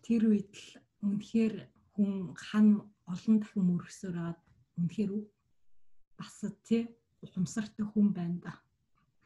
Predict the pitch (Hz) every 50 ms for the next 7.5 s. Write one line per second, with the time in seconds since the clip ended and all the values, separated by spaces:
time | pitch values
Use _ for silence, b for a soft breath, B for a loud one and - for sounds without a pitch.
0 | b b b b b 185 180 185 - - - 208 - 190 180 175 180 185 - -
1 | 208 208 - - 185 - - _ - 196 190 180 165 175 - - - 226 214 208
2 | - _ _ _ _ - - - - - _ _ _ _ _ _ _ _ _ _
3 | _ _ _ _ _ _ _ - - - - - - - - - - b b b
4 | b b b b b _ _ - 202 202 202 208 208 - _ - 214 208 208 220
5 | 233 240 220 208 214 208 202 - _ - 180 180 175 - - - _ _ _ _
6 | _ _ _ - 220 202 196 190 190 208 208 - _ - 208 202 202 214 220 214
7 | 202 185 175 196 185 160 - 180 170 160